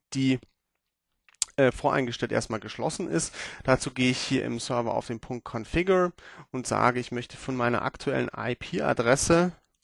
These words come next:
ähm, einen Firewall-Eintrag haben, dass diese Firewall, ähm, Adresse freischaltet. Ich sage okay. Ganz wichtig, hier unten müssen wir die Konfiguration auch noch speichern,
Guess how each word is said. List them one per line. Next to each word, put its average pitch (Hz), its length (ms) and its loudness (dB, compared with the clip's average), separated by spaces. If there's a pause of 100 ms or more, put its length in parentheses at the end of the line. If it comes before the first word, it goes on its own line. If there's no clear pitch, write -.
(2000)
ähm, 127 420 4
einen 120 280 0
Firewall-Eintrag 131 1120 2
haben, 123 420 2 (680)
dass - 380 0
diese 127 380 0
Firewall, 110 840 2
ähm, 110 480 -4
Adresse 113 460 -4
freischaltet. 113 720 0
Ich - 140 -14
sage - 260 -8
okay. 196 400 2 (580)
Ganz 123 260 0
wichtig, 208 320 2
hier - 160 -2
unten 165 240 0
müssen 151 180 0
wir 147 80 0
die 135 80 -2
Konfiguration 127 720 -2
auch 113 160 -6
noch 107 160 -8
speichern, 147 720 2